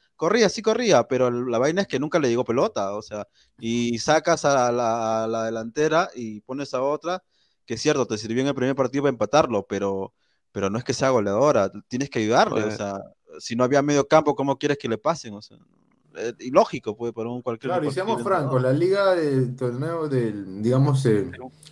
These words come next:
Speaker 3: la liga femenina recién está comenzando, o sea, es un,
Speaker 4: Sí.
Speaker 3: eh, es incipiente, es recién está en sus primeros pasos, recién está que se forma,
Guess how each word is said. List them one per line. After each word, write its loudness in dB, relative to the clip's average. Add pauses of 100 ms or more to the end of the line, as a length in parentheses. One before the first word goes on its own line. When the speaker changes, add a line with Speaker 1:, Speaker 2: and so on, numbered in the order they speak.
(120)
Speaker 3:
la 0
liga 8
femenina 6
recién 0
está 2
comenzando, 2
o -4
sea, 2
es 2
un, 0
Speaker 4:
Sí. -8
Speaker 3:
eh, 4
es 4
incipiente, 6
es 4
recién 0
está 0
en 0
sus -4
primeros 4
pasos, 4
recién 0
está -2
que -2
se -4
forma, 2